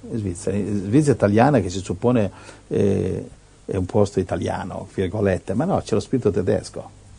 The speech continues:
No, lì sono, sono organizzatissimi, organizzatissimi, lì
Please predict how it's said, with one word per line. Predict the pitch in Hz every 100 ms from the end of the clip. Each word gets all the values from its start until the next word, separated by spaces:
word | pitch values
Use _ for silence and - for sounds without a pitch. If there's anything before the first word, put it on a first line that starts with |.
| - - - - - -
No, | 269 208 127
lì | 143
sono, | 135 131 123
sono | 131 160
organizzatissimi, | 131 143 143 147 - 156 - - 98 104
organizzatissimi, | - 180 180 135 131 151 120 120 - 131 - - 101 95 101
lì | 107 156 147 135